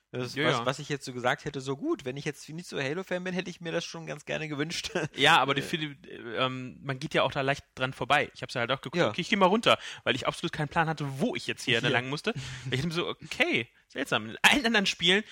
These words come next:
Speaker 2: hab ich ganz, äh, große Pfeile und, äh,
Speaker 1: Mhm.
Speaker 2: Leuchtpfade, die mir unbedingt sagen, wo ich jetzt lang muss. Das war mal wieder schön, dass es nicht so sehr glätzt wird und dann halt wirklich so, okay, ich guck mal hier, ich bin auch sehr oft,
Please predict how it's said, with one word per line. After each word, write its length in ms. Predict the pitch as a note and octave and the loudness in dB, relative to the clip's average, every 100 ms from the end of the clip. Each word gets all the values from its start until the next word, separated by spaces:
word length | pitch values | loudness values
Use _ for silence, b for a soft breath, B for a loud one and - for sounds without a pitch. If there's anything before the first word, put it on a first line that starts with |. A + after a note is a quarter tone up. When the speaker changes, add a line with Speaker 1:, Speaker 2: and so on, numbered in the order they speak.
| B B | B B
Speaker 2:
hab 100 | - | -8
ich 240 | - - | -8 -2
ganz, 480 | G#3 A#3 A3 F3+ - | 0 2 2 0 -2
äh, 440 | C3+ D3+ D#3 D3 D3 | 2 4 6 4 2
große 460 | C3 C3+ A3 G3 | -4 -2 0 0
Pfeile 760 | D#3+ - - F#3 G#3+ F#3+ F#3 E3+ | -2 -2 -4 -4 -2 2 2 2
und, 280 | D3 D3+ D3+ | 0 -4 -6
äh, 80 | B2 | -6
Speaker 1:
Mhm. 200 | C3 C3+ | -6 -2
Speaker 2:
Leuchtpfade, 1160 | C#3+ D#3+ - - C3 D3+ - - F#3 F#3+ F#3 F#3 B B | 2 2 0 -10 -6 -6 -2 2 4 4 2 -2 B B
die 80 | C#3+ | -2
mir 100 | D#3 | 0
unbedingt 380 | B3 C4 F3+ E3+ | 2 4 4 6
sagen, 240 | F3 E3+ D3+ | 6 6 4
wo 100 | D3+ | -4
ich 80 | |
jetzt 160 | D3 B2 | -4 2
lang 180 | B2 A3+ | 2 2
muss. 320 | C3 A#2+ - - - - - D3 - | -2 -4 -6 -14 -20 -20 -20 -20 -8
Das 220 | E3 C#3+ D3+ | -6 -6 -12
war 300 | C#3 C3+ F#3 | 4 6 6
mal 100 | G3 | 6
wieder 140 | E3 | 0
schön, 280 | - F3 F#3+ | 0 -2 -2
dass 100 | D#3+ | -6
es 180 | D#3 - B B | -8 -12 B B
nicht 200 | - G#3 - | 0 0 0
so 100 | C#3+ | 2
sehr 180 | C#3+ | 4
glätzt 200 | B2+ E3+ C#3+ | 4 0 -2
wird 80 | |
und 80 | C3 | -6
dann 80 | C#3 | -4
halt 100 | D3 | -4
wirklich 220 | E3+ F3 | -6 -6
so, 180 | - D3 | -4 -4
okay, 240 | - - | -4 -4
ich 100 | F3 | -6
guck 140 | - F3 | -6 -2
mal 140 | D#3 | 0
hier, 140 | D3 A3 | 2 0
ich 100 | - | -2
bin 140 | C3+ | 0
auch 120 | C3+ | 0
sehr 220 | C3+ D3+ B2 | 2 2 2
oft, 200 | - | -4